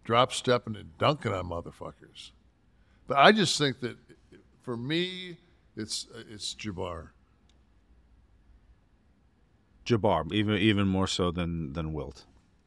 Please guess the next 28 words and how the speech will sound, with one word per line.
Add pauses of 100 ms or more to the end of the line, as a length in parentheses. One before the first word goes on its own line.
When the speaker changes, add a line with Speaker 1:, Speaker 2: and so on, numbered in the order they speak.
(200)
Speaker 1:
Yeah,
I
would,
I,
I
would
pick
Kareem
Abdul-Jabbar. (2000)
Because (120)
if
it's (580)
in,
in
their,
all
those
guys'
primes, (1160)
and (120)
I
need
to
get
a
bucket, (1000)
I'm,
I'm,